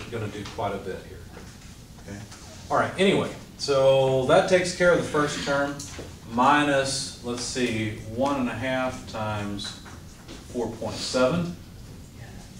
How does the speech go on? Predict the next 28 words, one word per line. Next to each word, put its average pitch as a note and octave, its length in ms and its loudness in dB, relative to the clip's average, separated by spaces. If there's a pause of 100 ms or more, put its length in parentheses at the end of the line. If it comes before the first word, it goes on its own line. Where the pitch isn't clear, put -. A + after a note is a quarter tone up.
(140)
Okay, A2+ 140 -8
that's A2 180 -4
just A2+ 220 -8
this B2+ 240 -6
term, B2+ 400 0 (800)
x B2+ 320 2 (240)
squared A#2 680 -2
over G2+ 240 -4
two, - 280 -10 (340)
right? B2 160 -6 (1000)
Now, D#3 140 4
what A3+ 140 8
about G#3+ 260 6
this D3 300 -2
last E3+ 580 2
term, F2 340 -6
sixteen C3+ 640 -4
point B2 200 -4
five A#2+ 380 -2
six A2 360 -8
seven G#2+ 300 -4
five? - 380 -6
What C3 100 -8
should D#3+ 160 -4
I D#3 60 2
write C#3+ 260 0
after B2+ 320 -2
it? - 180 -6